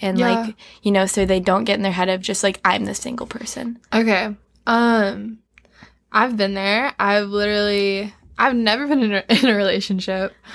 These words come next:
Speaker 2: Um, so I'm pretty good at singleness. I like to joke that I have a doctorate or a double doctorate in it.
Speaker 1: <laughs>
Speaker 2: Um, but definitely just, like, this is what the Lord has for you right now. Like, this is the best that the Lord has for you right now. If you were supposed to be in a relationship,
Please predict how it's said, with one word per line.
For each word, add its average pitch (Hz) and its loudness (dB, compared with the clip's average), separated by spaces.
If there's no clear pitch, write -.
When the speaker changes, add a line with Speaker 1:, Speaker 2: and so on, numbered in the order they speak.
Speaker 2:
Um, 196 2
so 214 -4
I'm 202 0
pretty 233 -2
good 220 0
at - -6
singleness. 202 -4
I - 0
like 196 0
to 208 -6
joke 190 0
that 196 0
I - 0
have 196 0
a 202 -4
doctorate 208 -4
or 196 0
a 190 0
double 196 2
doctorate 185 0
in 190 -6
it. 359 2
Speaker 1:
<laughs> - -20
Speaker 2:
Um, 214 2
but 254 6
definitely 226 2
just, 269 0
like, 196 0
this 233 2
is 220 2
what 208 -2
the 196 -4
Lord 196 -4
has 208 -6
for - -12
you 214 -10
right - -10
now. - -10
Like, 214 2
this 233 2
is 285 2
the 254 4
best 202 2
that 220 0
the 214 0
Lord 196 0
has 196 -2
for 208 -2
you 185 -2
right 180 -2
now. 180 -2
If 196 -4
you 269 2
were 311 4
supposed 220 0
to - -10
be 262 -4
in 247 0
a - 0
relationship, 220 -2